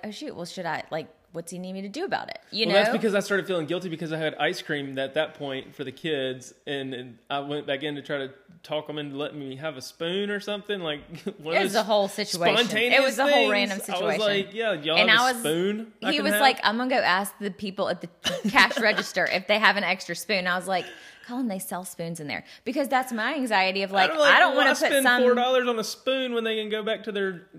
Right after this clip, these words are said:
Speaker 1: Well, like, I don't wanna
Speaker 2: concession
Speaker 1: put somebody
Speaker 2: stand."
Speaker 1: in a weird position of, like, "Why is this guy asking me for a random, like, disposable spoon?" And, but to you, it wasn't a big deal. And I'm not even in there, so what's it matter if you ask? Like,
Speaker 2: And then you
Speaker 1: you
Speaker 2: walk
Speaker 1: know?
Speaker 2: in with my wallet,
Speaker 1: I'm
Speaker 2: and
Speaker 1: like,
Speaker 2: the
Speaker 1: "Here,
Speaker 2: lady
Speaker 1: just go buy some spoons."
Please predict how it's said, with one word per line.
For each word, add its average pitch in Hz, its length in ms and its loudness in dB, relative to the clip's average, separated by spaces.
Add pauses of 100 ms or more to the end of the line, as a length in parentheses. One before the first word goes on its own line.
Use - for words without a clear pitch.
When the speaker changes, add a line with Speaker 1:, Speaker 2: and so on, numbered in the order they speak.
Speaker 1:
Well, 294 240 2
like, 277 260 4
I 240 100 6
don't 254 180 4
wanna 233 180 2
Speaker 2:
concession 220 80 -2
Speaker 1:
put - 100 0
somebody 208 380 4
Speaker 2:
stand." 208 140 0
Speaker 1:
in - 0 -
a 185 60 2
weird 202 260 0
position 196 400 -6
of, 175 80 -8
like, 175 260 -6
"Why 262 140 -16
is 359 100 -18
this - 160 -14
guy 302 220 -14
asking 262 380 -10
me 254 120 -2
for 226 260 -8
a 202 140 -4
random, 214 380 -4
like, 202 160 -8
disposable 190 480 -10
spoon?" 196 460 -6 (500)
And, 196 340 2 (160)
but 233 260 -2
to 254 100 -6
you, 269 180 -2
it 226 60 0
wasn't 208 240 0
a - 20 -4
big 180 180 -4
deal. 254 380 0
And 262 140 2
I'm 320 180 0
not 381 160 -4
even 220 220 -4
in 339 300 -4
there, 202 280 -2
so 285 140 -8
what's 311 180 -4
it - 80 -8
matter 285 220 -4
if - 120 -8
you 170 140 -4
ask? - 380 -8 (180)
Like, 214 100 2
Speaker 2:
And 220 80 4
then 226 100 4
you 247 160 0
Speaker 1:
you 233 60 2
Speaker 2:
walk 226 120 6
Speaker 1:
know? 233 200 6
Speaker 2:
in 208 60 2
with 202 80 -2
my 190 100 2
wallet, 202 500 4
Speaker 1:
I'm - 60 2
Speaker 2:
and 190 80 0
Speaker 1:
like, 202 140 4
Speaker 2:
the 190 80 4
Speaker 1:
"Here, 254 100 6
Speaker 2:
lady 480 100 4
Speaker 1:
just - 200 0
go 523 140 6
buy 466 220 6
some 427 120 -6
spoons." 311 400 0